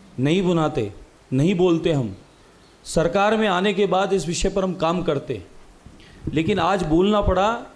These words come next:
जब गौ माता की हत्या हुई और रवि जी का जब पता चला मुझे कि इन्होंने आज जलपान नहीं किया और उस बात से व्यथित हैं, ईमानदारी से दुखी हैं।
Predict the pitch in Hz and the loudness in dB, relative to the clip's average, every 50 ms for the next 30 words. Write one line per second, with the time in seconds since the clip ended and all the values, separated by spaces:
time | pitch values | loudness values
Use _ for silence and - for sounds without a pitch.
0 | - - - - - - 165 170 165 156 165 180 180 180 170 170 175 180 160 165 | -20 -20 -20 -20 -12 -6 -6 -4 -2 -2 -2 -2 0 -2 -2 -2 -2 -4 -4 -2
1 | 147 131 139 - - 180 175 175 170 175 190 202 214 226 - - - - - - | -4 -4 -4 -2 -2 0 2 2 2 2 2 0 -2 -6 -10 -14 -20 -20 -20 -20
2 | - - - - - - - 160 - 151 143 135 135 156 160 180 196 185 165 190 | -20 -20 -20 -20 -20 -16 -14 -8 -4 -2 -2 0 0 0 2 2 0 0 -2 -2
3 | 160 185 175 175 185 - - - - 175 170 - 175 165 165 165 160 147 143 135 | 0 0 0 0 -2 -2 -2 -2 -2 -2 -2 0 0 0 0 0 0 0 0 0
4 | 170 160 131 135 151 - - - - 160 160 160 170 165 170 160 143 151 170 151 | 0 0 0 -2 -4 -8 -10 -4 0 0 2 2 2 0 0 0 0 0 0 0
5 | 135 156 156 156 156 170 170 175 165 156 156 165 160 175 175 170 160 143 135 143 | 0 0 0 0 0 -2 -2 0 0 0 -2 -2 0 0 -2 -2 -2 -2 -2 -2
6 | 143 151 147 - - 160 127 131 123 - 170 175 - 190 180 151 135 135 143 139 | -2 -2 -2 -4 -6 -6 -4 -4 -6 -4 -6 -6 -4 -4 -4 -2 -4 -4 -6 -4
7 | 143 160 165 180 175 185 180 170 147 160 165 127 131 - - 147 143 120 104 98 | -4 -2 -2 -2 -2 -4 -4 -4 -4 -6 -6 -4 -6 -6 -4 -4 -6 -6 -6 -10